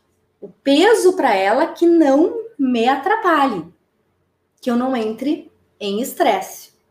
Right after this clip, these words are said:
Bom, o que, então, acontece? Então, aqui, vamos lá. Então,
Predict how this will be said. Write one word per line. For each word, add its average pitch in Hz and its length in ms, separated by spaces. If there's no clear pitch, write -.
Bom, 214 500
o 349 200
que, 440 480
então, 262 600
acontece? 277 1040
Então, 254 180
aqui, - 380
vamos 247 180
lá. - 280
Então, 320 400